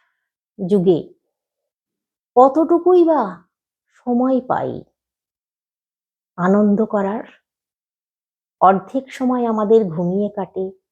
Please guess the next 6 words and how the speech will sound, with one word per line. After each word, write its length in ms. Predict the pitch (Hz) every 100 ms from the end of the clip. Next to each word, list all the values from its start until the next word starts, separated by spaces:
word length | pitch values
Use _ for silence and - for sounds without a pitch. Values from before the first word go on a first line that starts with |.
| _ _ _ -
অর্ধেক 540 | 190 202 - 311 -
সময় 340 | - 247 247 226
আমাদের 420 | 196 196 202 214 208 _ _ _ _ _ _
কর্মের 400 | 208 180 180 202
মধ্যে 340 | 214 147 - -
কাটে। 360 | - - -